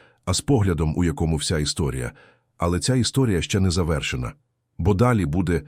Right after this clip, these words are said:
і саме там, її найсильніша відповідь усім, хто думав, що вона вже не має сили. То що, ви впізнали себе в цій історії? Можливо, теж були моменти, коли хотілося мовчати, щоб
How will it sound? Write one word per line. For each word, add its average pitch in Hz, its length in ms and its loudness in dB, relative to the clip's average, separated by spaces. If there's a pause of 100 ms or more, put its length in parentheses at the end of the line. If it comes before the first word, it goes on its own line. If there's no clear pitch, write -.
(520)
і 87 100 0
саме 107 300 2
там, 85 360 0 (340)
її 98 300 2
найсильніша 98 680 2
відповідь 90 580 0
усім, 107 400 0
хто 95 200 0
думав, 85 340 2
що 90 160 -2
вона 87 220 2
вже 80 180 0
не 76 120 2
має 73 280 0
сили. 65 380 -2 (720)
То 147 140 2
що, - 320 -6 (300)
ви 110 140 4
впізнали 113 580 2
себе 76 300 -2
в 71 60 -6
цій - 160 -4
історії? 71 580 -4 (580)
Можливо, 120 380 4
теж 139 200 2
були 101 240 2
моменти, 104 460 2
коли 92 220 0
хотілося 95 560 0
мовчати, 85 540 -2
щоб 78 320 -2